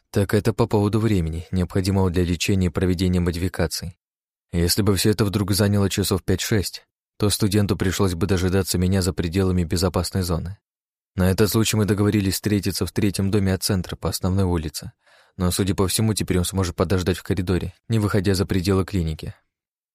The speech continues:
С громким щелчком руки и ноги пристегиваются гибкими черными ремнями. Один из манипуляторов спускается вниз, выпуская иглу. Еще один выстреливает пластиковую маску над моим лицом, который быстро приближается.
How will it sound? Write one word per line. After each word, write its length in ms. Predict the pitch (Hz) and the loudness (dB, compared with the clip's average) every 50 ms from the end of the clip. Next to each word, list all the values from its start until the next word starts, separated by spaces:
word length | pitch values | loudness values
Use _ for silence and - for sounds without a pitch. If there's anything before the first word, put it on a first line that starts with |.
| _ _ _ _ _ | _ _ _ _ _
С 100 | - 98 98 | -6 -4 -2
громким 420 | 92 107 110 104 101 92 98 87 90 | 0 2 2 2 2 2 0 0 0
щелчком 540 | - - 87 80 - - - 104 101 101 | 0 0 0 0 -2 -2 -2 0 2 2
руки 260 | 98 104 101 90 - 98 | 2 2 2 0 2 0
и 80 | 90 | 2
ноги 300 | 85 85 87 92 92 101 | 2 2 2 2 0 -2
пристегиваются 720 | - - 98 90 - - 95 90 82 90 92 95 - - 104 | -2 -2 -2 -4 0 0 0 0 2 2 0 0 0 -2 -4
гибкими 460 | 85 85 90 82 - - 101 92 92 | -2 -2 -4 -4 -2 -4 -2 -2 -2
черными 400 | - - 101 92 87 90 90 90 | -2 0 0 0 2 2 0 0
ремнями. 520 | 90 92 90 90 85 85 80 82 92 - - _ _ _ _ _ _ _ _ _ _ | 0 0 0 0 0 -2 -2 -4 -8 -12 -16 _ _ _ _ _ _ _ _ _ _
Один 280 | 92 90 87 110 123 | -2 0 2 2 2
из 120 | 131 113 110 | 2 2 2
манипуляторов 600 | 120 117 113 110 - 117 113 127 127 - 120 110 | 2 2 2 2 0 2 2 2 2 0 -2 -2
спускается 580 | - - 107 - - - 104 98 - - 107 95 | -2 -2 -2 -2 0 0 0 0 2 0 -2 0
вниз, 260 | 101 98 85 - - | 0 0 -2 -2 -2
выпуская 500 | 85 78 - 87 - - 95 87 87 87 | -4 -2 -2 -4 -2 0 0 0 2 0
иглу. 300 | 87 82 80 82 85 - _ _ _ _ _ _ | 0 -2 -4 -6 -8 -12 _ _ _ _ _ _
Еще 240 | 90 87 - 101 92 | -4 0 2 2 2
один 240 | 90 85 98 101 98 | 2 2 2 2 2
выстреливает 560 | 95 92 - - 98 95 92 95 95 92 - | 2 0 0 2 2 2 2 2 0 0 -2
пластиковую 540 | - - 95 90 - - 95 - 104 101 95 | 0 0 0 0 0 -2 -2 0 0 2 2
маску 280 | 98 95 87 - - | 2 0 0 0 -2
над 160 | 87 85 80 76 | -2 -2 0 0
моим 220 | 87 85 82 82 | 0 0 0 0
лицом, 400 | 82 85 - - - 82 82 80 - | 0 -2 -2 -2 -4 -4 -4 -6 -4
который 280 | - 95 85 87 90 | -4 -2 0 0 0
быстро 300 | 80 95 90 - 104 92 | 0 -2 -2 -2 -2 -2
приближается. 800 | 78 - 92 82 87 95 87 - 85 78 78 - - - - - | -2 -2 -4 -2 0 0 0 0 0 0 0 -2 -6 -10 -10 -14